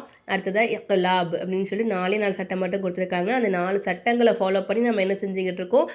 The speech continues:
குர்ஆன் ஓதிக்கிட்டு இருக்கோம். எஸ்என்எல் குர்ஆன் நம்ம கத்துக்கிட்டு இருக்கோம். ஓகேங்களா? இன்ஷா அல்லாஹ் நம்ம வந்து ரமலானுக்குள்ள குர்ஆன் ஓத ஸ்டார்ட் பண்ணிடுறோம் அல்லாஹ்வுடைய கிருபை கொண்டு இன்ஷா அல்லாஹ். சரிங்களாம்மா? பார்க்கலாமா? ரெடியா இருக்கீங்களா எல்லாருமே? நேத்து நம்ம இது வரைக்கும் பார்த்தோம் இல்லையா?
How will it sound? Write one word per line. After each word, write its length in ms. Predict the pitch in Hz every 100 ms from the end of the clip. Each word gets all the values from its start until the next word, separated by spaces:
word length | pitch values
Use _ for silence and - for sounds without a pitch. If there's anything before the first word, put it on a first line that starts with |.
| - - -
குர்ஆன் 360 | 208 220 240
ஓதிக்கிட்டு 360 | 208 196 202 196
இருக்கோம். 280 | 175 175 170
எஸ்என்எல் 440 | 185 180 233 233
குர்ஆன் 240 | 220 196 233
நம்ம 100 | 196
கத்துக்கிட்டு 440 | 175 190 202 175
இருக்கோம். 260 | 170 175 -
ஓகேங்களா? 380 | 190 196 196 190
இன்ஷா 320 | 180 180 226
அல்லாஹ் 260 | 196 190 240
நம்ம 220 | 233 190
வந்து 240 | 180 185 302 - - -
ரமலானுக்குள்ள 720 | 196 208 247 294 269 240 311
குர்ஆன் 380 | 320 220 202 226
ஓத 300 | 196 214 330
ஸ்டார்ட் 340 | - - 190 190
பண்ணிடுறோம் 340 | 190 185 180
அல்லாஹ்வுடைய 380 | 175 180 185 180
கிருபை 260 | 185 180 180
கொண்டு 220 | 180 180
இன்ஷா 300 | 180 180 185
அல்லாஹ். 280 | 180 185 185 -
சரிங்களாம்மா? 480 | 233 233 214 214 233 - -
பார்க்கலாமா? 580 | - 233 247 247 226 220
ரெடியா 340 | 208 202 240 254
இருக்கீங்களா 380 | 233 220 220
எல்லாருமே? 520 | 208 202 196 202 208 185
நேத்து 220 | 214 220
நம்ம 160 | 214 208
இது 120 | 214
வரைக்கும் 240 | 220 233
பார்த்தோம் 300 | 240 208 208
இல்லையா? 300 | 202 202 208